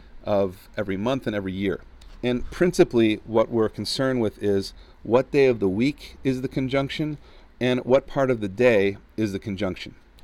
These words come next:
Because we know that the conjunction of a month is gonna be, you know, roughly twenty-nine to thirty days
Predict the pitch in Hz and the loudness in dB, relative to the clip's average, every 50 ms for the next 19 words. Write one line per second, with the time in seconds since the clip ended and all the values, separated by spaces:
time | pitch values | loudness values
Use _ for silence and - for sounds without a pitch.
0 | - - - - - - - 139 - - 147 127 135 143 156 180 196 190 175 - | -18 -18 -18 -20 -8 -2 0 2 4 4 4 4 4 4 4 6 6 6 4 2
1 | 151 120 131 127 117 113 113 113 107 - - 113 110 110 110 - - 107 101 92 | 0 -2 -2 0 2 2 0 0 0 -4 -4 -6 -6 -6 -8 -8 -4 -4 -2 -2
2 | 98 101 117 123 113 104 101 - 107 101 - 120 113 110 101 101 107 104 104 104 | -2 -2 -2 -2 -4 -4 -4 -8 -8 -8 -4 -4 -4 -4 -2 -4 -4 -2 -2 -4
3 | 101 - - - - - - - 120 113 101 95 101 117 117 - - 120 110 - | -6 -8 -14 -20 -20 -20 -12 -8 -6 -4 -2 0 2 2 2 2 0 -4 -4 -4
4 | - - 123 123 120 117 113 110 110 107 107 - - 104 101 98 98 95 98 92 | -6 -6 -4 -2 -2 -2 -2 -2 -4 -4 -4 -4 -4 -4 -2 -2 -4 -4 -4 -4
5 | 87 85 90 - | -4 -4 -6 -8